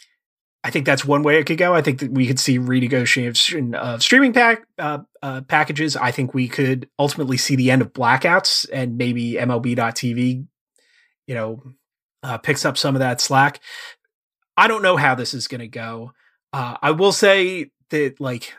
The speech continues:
I can see multiple, I could see more than one side of, of, of this issue, 'cause, you know, I subscribe to a lot of streaming services anyway, so, like, the,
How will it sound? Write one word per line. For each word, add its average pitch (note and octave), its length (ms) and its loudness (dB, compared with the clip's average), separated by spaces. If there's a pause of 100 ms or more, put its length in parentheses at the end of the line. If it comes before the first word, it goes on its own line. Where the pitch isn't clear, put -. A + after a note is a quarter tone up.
(120)
I D#3 100 4
can D3+ 140 -4
see F3 200 -2
multiple, C3+ 960 0 (560)
I D#3+ 100 0
could F3 120 -2
see F3 320 -4 (160)
more E3+ 160 4
than E3 100 4
one D3 160 2
side B2 300 -2
of, A2+ 200 -10 (100)
of, A2 460 -12 (160)
of B2 120 -12
this A#2+ 220 -8
issue, A#2+ 300 -8
'cause, C3 340 -6 (580)
you C#3+ 60 -2
know, B2 180 -4
I D#3 120 6
subscribe D3 400 0
to C#3+ 80 -2
a - 20 -2
lot A#2+ 200 -4
of A2+ 200 -6 (140)
streaming B2 340 -4
services A2 440 -4
anyway, C#3 400 6
so, B2+ 180 2
like, A2 220 -4
the, A#2+ 200 -6